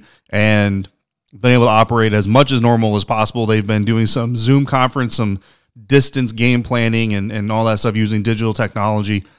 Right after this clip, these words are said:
to kinda help them get ready for the game. But the N F L denying that request. A lot of people out there have their opinions on why they denied that request, and I'm not gonna tell them, any of them, that they're necessarily wrong, but whatever it is, the N F L denied the request, so the game will go on Sunday,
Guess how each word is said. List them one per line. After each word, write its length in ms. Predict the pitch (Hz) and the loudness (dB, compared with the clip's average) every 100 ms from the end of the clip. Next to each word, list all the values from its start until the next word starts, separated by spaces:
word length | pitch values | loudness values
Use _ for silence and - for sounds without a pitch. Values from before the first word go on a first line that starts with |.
| _ | _
to 80 | - | -4
kinda 160 | 113 | -2
help 180 | 107 113 | 2 0
them 120 | 107 | 0
get 140 | 104 107 | -4 -4
ready 180 | 104 104 | -4 -4
for 120 | 107 | -4
the 80 | 101 | -4
game. 240 | 107 104 | -2 -2
But 120 | 101 | -4
the 120 | 107 | -2
N 60 | 110 | -2
F 120 | 101 | -2
L 120 | 113 | -2
denying 440 | 107 104 107 117 113 | -2 0 0 0 0
that 140 | 110 | -2
request. 580 | 104 107 120 110 - - _ _ _ 123 | -4 -6 -4 -4 -4 -10 _ _ _ -2
A 60 | |
lot 180 | 117 113 | 4 4
of 60 | 110 | 4
people 200 | 113 120 | 0 2
out 140 | 113 | 2
there 100 | 113 | 2
have 220 | 120 117 | 2 0
their 120 | 117 | 2
opinions 380 | 110 123 123 123 | 0 0 0 0
on 180 | 120 123 | 0 -2
why 280 | 117 120 143 | -2 0 0
they 260 | 160 170 | 0 -4
denied 380 | 156 151 156 170 | -4 -6 -4 -2
that 120 | 165 | -2
request, 380 | 143 165 185 196 | -4 -2 -2 -2
and 80 | 131 | -2
I'm 80 | 127 | 0
not 140 | 127 | 0
gonna 120 | 123 | 0
tell 260 | 117 123 127 | 2 4 4
them, 120 | 127 | 2
any 220 | 123 131 135 | 2 2 4
of 60 | |
them, 100 | 131 | 4
that 100 | 127 | 2
they're 100 | 127 | 0
necessarily 520 | 127 127 - 135 135 135 | 0 0 0 -2 0 -2
wrong, 360 | 120 139 147 | -2 0 0
but 80 | 127 | 0
whatever 320 | 127 135 131 | 0 0 0
it 60 | 131 | 0
is, 120 | 135 | 0
the 100 | 123 | 0
N 60 | 127 | 0
F 80 | |
L 80 | 131 | 0
denied 260 | 123 120 123 | 0 -2 -2
the 80 | 117 | -4
request, 340 | 110 123 110 | -2 -2 -2
so 100 | 131 | -2
the 80 | 117 | -2
game 240 | 117 113 | 0 0
will 160 | 113 143 | 0 0
go 220 | 165 147 | 0 -2
on 200 | 123 117 | -2 -2
Sunday, 400 | 113 120 120 110 | -4 -2 0 -2